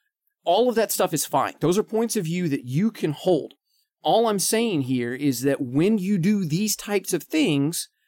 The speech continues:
because of the laws of economics, because of the laws of scarcity, you are going to cause s-, other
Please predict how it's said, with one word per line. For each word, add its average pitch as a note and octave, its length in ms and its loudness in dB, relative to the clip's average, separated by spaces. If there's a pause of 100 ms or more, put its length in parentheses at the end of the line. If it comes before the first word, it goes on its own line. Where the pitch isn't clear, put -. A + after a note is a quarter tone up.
(140)
because G#3+ 640 0
of G#3 200 -2
the G3 80 4
laws E3 340 0
of D3 80 2
economics, C#3 560 -2
because F#3+ 380 -2
of G3+ 80 -4
the F#3+ 60 0
laws D#3+ 460 2
of C3+ 180 -4
scarcity, D#3 840 -2 (920)
you C#3+ 360 0
are G3 80 4
going F3 280 2
to E3 60 -2
cause D#3 540 0
s-, - 160 -4 (240)
other D3+ 520 2